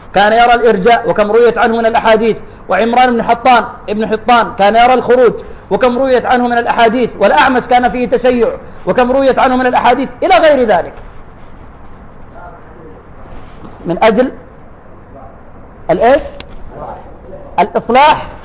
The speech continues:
هذا أيضًا يختلف،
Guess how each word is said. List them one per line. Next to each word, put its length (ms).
هذا 400
أيضًا 260
يختلف، 520